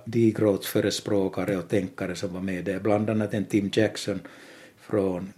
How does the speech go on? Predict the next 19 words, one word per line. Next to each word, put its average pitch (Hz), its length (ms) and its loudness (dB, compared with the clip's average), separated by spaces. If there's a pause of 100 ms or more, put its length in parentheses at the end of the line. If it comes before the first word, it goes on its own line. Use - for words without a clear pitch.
(120)
England. 87 580 -4 (260)
Och 113 340 6
han 117 220 8
är 151 220 6
nationalekonom. 101 1120 -2 (320)
Eller 113 240 6 (260)
ekonom. 110 540 0 (560)
Jag - 80 -14
ska - 160 -4
inte 95 140 -6
säga 98 300 0 (260)
exakt 107 520 -4
inriktningen 104 680 4
inom 104 300 4
ekonomin, 92 480 -4
men 110 120 2
i 127 80 6
alla 127 200 8
fall 120 280 2